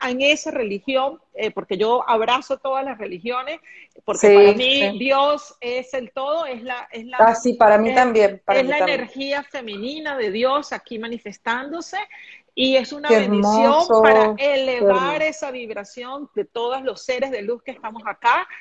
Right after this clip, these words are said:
Speaker 1: y
Speaker 2: Ay, qué
Speaker 1: reconocer,
Speaker 2: maravilla, qué hermoso.
Speaker 1: y reconocer que somos seres de luz y,
Speaker 2: Así
Speaker 1: y
Speaker 2: es.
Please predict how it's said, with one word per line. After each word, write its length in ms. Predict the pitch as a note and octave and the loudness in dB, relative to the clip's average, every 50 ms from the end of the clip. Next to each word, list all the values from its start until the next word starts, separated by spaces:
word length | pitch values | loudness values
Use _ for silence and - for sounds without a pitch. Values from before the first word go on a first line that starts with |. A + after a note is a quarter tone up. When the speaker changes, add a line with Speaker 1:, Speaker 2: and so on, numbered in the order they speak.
| - - _ _ _ | -20 -20 _ _ _
Speaker 1:
y 160 | - B3+ C4+ A#3+ | -2 0 0 4
Speaker 2:
Ay, 280 | A#3+ - C4+ D#4+ F4 F#4+ F#4+ G4 | 4 6 8 8 8 8 8 8
qué 60 | G4 | 8
Speaker 1:
reconocer, 180 | - C#4 F#4 C#4 F#4+ F#4+ F#4 F4 | 6 6 4 4 4 4 4 4
Speaker 2:
maravilla, 220 | E4 D4+ D4+ E4 E4 | 4 4 2 2 4
qué 80 | D#4 | 4
hermoso. 600 | D4+ D4 C4 B3 A#3+ A#3 A#3 _ - G#3 A3 A#3+ A#3+ A#3 - - _ | 4 6 4 2 -2 -2 -4 _ -8 -8 -8 -8 -12 -16 -20 -16 _
Speaker 1:
y 100 | - A#3 | -8 -6
reconocer 680 | A#3 A#3+ B3 A#3 B3+ A#3+ A#3 A#3+ A3+ - - C4+ C4+ C4+ | -4 -4 -4 -4 -6 -6 -6 -8 -10 -8 -6 -8 -6 -8
que 100 | - D4+ | -10 -12
somos 420 | - - C#4 B3+ B3 B3+ B3+ B3+ - - | -10 -10 -10 -10 -10 -12 -14 -16 -14 -10
seres 380 | - C4 B3 A3+ A#3+ A#3+ A#3+ | -8 -6 -6 -6 -6 -8 -8
de 100 | A3 G3 | -8 -8
luz 400 | F#3+ G#3+ C4 D4+ E4+ F#4+ F4+ _ _ _ - _ _ _ - | -8 -8 -8 -8 -8 -10 -12 _ _ _ -20 _ _ _ -8
y, 560 | B3+ C4 B3+ B3+ B3 A#3+ A#3+ A#3+ A#3 A3+ G#3+ | -6 -6 -4 -4 -4 -4 -4 -4 -2 -2 -2
Speaker 2:
Así 240 | A3 A3 G#3+ C4+ G#3+ | -4 -4 -6 -6 -6
Speaker 1:
y 40 | |
Speaker 2:
es. 60 | G3 | -6